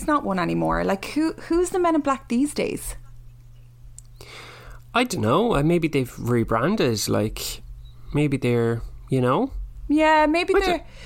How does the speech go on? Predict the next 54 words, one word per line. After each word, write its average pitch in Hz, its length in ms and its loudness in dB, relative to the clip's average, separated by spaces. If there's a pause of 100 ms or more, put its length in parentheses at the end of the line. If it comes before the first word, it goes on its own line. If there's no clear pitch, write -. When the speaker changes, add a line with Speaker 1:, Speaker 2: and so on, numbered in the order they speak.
(160)
Speaker 1:
maybe 403 260 2
they're. 370 160 2
Speaker 2:
What 349 180 4
do 349 60 6
you 339 60 4
think? - 380 -8
Speaker 1:
Who 415 60 2 (140)
would 523 180 2
you, 370 160 4
like, 277 240 0
if, 262 320 -2
if, 254 260 0 (140)
if, 247 400 4 (160)
uh, 220 220 2
Men 240 200 4
in 277 40 4
Black 254 320 2
was 220 160 -4
remade, 190 520 2
like, 165 280 -2
today, 175 580 2
like, 165 300 0
who 196 160 0
would 185 240 0
you? 170 140 2
I 160 60 4
know 180 160 2
that 175 160 0
they 160 120 -2
had 165 240 -2
one 156 380 0
la-, 147 80 2
in 156 180 -2
later 156 280 0
years 160 260 -2
there, 151 180 0
but 165 120 -4
if - 100 -8
they 180 100 2
did 208 160 0
a 196 100 4
whole 180 160 0
new 165 180 0
movie, 160 340 0
who 185 200 0
would 208 160 0
you 202 100 2
like 180 200 0
to - 100 -8
see 175 300 -2
in 156 140 -2
that 143 200 -4
black 160 240 -4
suit? - 420 -6